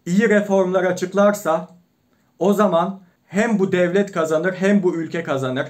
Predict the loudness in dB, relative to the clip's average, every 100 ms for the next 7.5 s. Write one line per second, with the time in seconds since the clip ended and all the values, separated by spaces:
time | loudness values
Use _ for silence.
0 | -4 -2 0 -2 -4 -6 -6 -4 -4 -2
1 | -4 -4 -8 -8 -10 -12 -18 -20 _ _
2 | _ _ _ _ -2 0 2 2 2 0
3 | -2 -2 -2 -4 -4 -2 -4 -2 -4 -2
4 | -4 -4 -6 -4 -4 -4 -6 -8 -6 -4
5 | -4 -6 -20 _ _ _ _ _ -2 -2
6 | 0 0 0 0 0 -2 -2 -2 -2 -2
7 | -4 -6 -6 -8 -8